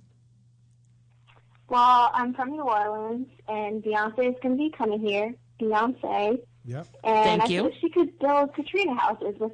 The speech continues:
Speaker 1: eighty thousand dollars
Speaker 3: Absolutely,
Speaker 1: for a
Speaker 3: and she
Speaker 1: Barbie.
Speaker 3: should.
Speaker 1: Like, come on.
Speaker 3: And she should. And I, you know what? She does donate a lot,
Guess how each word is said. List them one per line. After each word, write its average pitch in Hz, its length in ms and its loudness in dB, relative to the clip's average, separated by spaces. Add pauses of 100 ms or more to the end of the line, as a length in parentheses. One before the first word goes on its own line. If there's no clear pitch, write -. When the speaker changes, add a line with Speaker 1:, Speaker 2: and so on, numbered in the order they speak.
Speaker 1:
eighty 233 260 0
thousand 214 360 2
dollars 202 460 0 (160)
Speaker 3:
Absolutely, 277 460 0
Speaker 1:
for - 60 0
a - 40 0
Speaker 3:
and 269 80 2
she 302 180 2
Speaker 1:
Barbie. 285 80 2 (120)
Speaker 3:
should. 320 300 2
Speaker 1:
Like, 208 340 0
come 254 160 -2
on. 208 380 -4
Speaker 3:
And 247 180 -2
she 262 240 -4
should. 277 420 -2
And 226 140 -2
I, 240 60 -2
you 262 120 -2
know 359 100 0
what? 330 100 -4
She 320 140 -4
does 302 340 -2
donate 170 460 -4
a 165 60 -2
lot, 139 400 -4